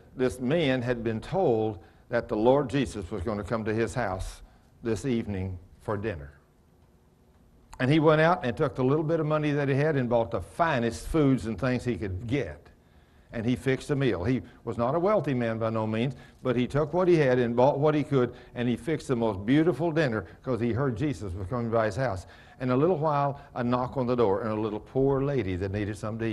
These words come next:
eat. And he thought, "Oh my gosh, I ain't got time for her. I mean, Jesus is coming to my house." But he thought, "I could never turn her away." So he goes in and gets part of the food and stuff and brings in and gives it to her and tells her, "Ma'am,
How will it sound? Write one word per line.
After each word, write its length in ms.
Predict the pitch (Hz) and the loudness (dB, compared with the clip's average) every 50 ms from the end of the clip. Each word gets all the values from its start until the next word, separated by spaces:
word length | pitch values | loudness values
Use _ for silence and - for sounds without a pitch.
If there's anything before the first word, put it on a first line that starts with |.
| 92 92 | -4 -6
eat. 120 | 92 - - - _ _ - - _ _ _ _ _ _ _ - - - - - _ _ - - - _ _ - | -8 -12 -20 -20 _ _ -20 -20 _ _ _ _ _ _ _ -20 -20 -20 -20 -20 _ _ -20 -20 -20 _ _ -10
And 100 | 123 123 | -10 -8
he 60 | 104 | -4
thought, 140 | 107 110 110 | -4 -4 -2
"Oh 120 | 110 117 | -2 -4
my 140 | 113 113 113 | -4 -4 -6
gosh, 360 | 104 107 107 104 95 87 - - | -6 -6 -6 -6 -6 -8 -12 -12
I 140 | 117 120 | -8 -8
ain't 100 | 127 104 | -8 -6
got 160 | 104 107 - - | -6 -8 -8 -6
time 240 | - 107 104 101 | -4 -4 -4 -4
for 140 | 92 - 90 | -4 -4 -6
her. 400 | 82 - 104 101 95 104 117 135 - - - - _ _ _ _ _ _ _ _ - _ - | -6 -4 -2 -2 -2 -2 -4 -6 -10 -16 -20 -20 _ _ _ _ _ _ _ _ -20 _ -6
I 60 | 123 | -4
mean, 180 | 123 113 117 113 | -2 -2 -2 -2
Jesus 480 | - - 196 233 208 - - 101 87 | -2 -2 -2 -2 -2 -4 -6 -8 -6
is 140 | 104 92 - | -6 -6 -6
coming 260 | - 120 98 98 95 | -4 -4 -4 -4 -4
to 80 | 92 92 | -4 -6
my 160 | 87 92 90 | -6 -6 -8
house." 320 | 82 87 95 85 76 85 - | -6 -8 -8 -8 -10 -14 -12
But 140 | - 123 113 | -10 -8 -6
he 80 | 110 107 | -6 -6
thought, 280 | - 123 110 110 - - - - - _ - - - - | -6 -6 -8 -8 -10 -14 -20 -20 -20 _ -20 -20 -20 -18
"I 60 | - | -12
could 180 | - 160 127 110 | -8 -8 -6 -6
never 260 | 127 151 147 127 104 | -6 -8 -6 -6 -8
turn 280 | 90 - 131 117 113 | -4 -4 -4 -4 -2
her 180 | 101 107 98 95 | -2 -2 -2 -2
away." 400 | 98 104 120 135 120 113 120 - - - - - - | -2 -2 -2 -2 0 -2 -2 -4 -6 -12 -20 -20 -20
So 160 | - - 127 | -10 -6 -6
he 80 | 120 117 | -2 0
goes 240 | 135 147 151 - | 0 0 0 0
in 60 | 147 147 | -2 -2
and 100 | 127 120 | 0 -2
gets 140 | 117 117 | -2 -2
part 280 | - - 143 143 147 151 | -2 -2 0 0 0 0
of 80 | - 151 | -2 -4
the 80 | 160 | -6
food 380 | 139 - 156 120 104 101 110 117 | -8 -6 -4 -4 -2 -2 -4 -4
and 100 | 117 104 | -6 -8
stuff 300 | - - 120 110 101 - | -6 -6 -6 -6 -6 -8
and 140 | 113 110 101 | -8 -6 -6
brings 300 | 113 113 120 120 95 117 | -4 -4 -4 -4 -4 -6
in 180 | 113 113 110 - - - - - | -6 -6 -6 -10 -12 -20 -20 -14
and 180 | - 117 117 117 | -8 -6 -6 -2
gives 260 | 113 123 127 120 - | -2 -2 -2 -2 -4
it 100 | 139 113 | -8 -6
to 100 | - 113 | -6 -6
her 400 | 104 101 107 104 101 101 107 98 - - - - - - - - - | -6 -4 -2 -2 0 0 -2 -4 -8 -16 -20 -20 -20 -20 -20 -12 -8
and 140 | 113 110 | -8 -6
tells 240 | 104 120 117 117 101 | -2 0 0 0 0
her, 80 | 110 110 | -2 -2
"Ma'am, 320 | 104 110 113 110 110 120 | -2 -2 -2 -2 -2 -4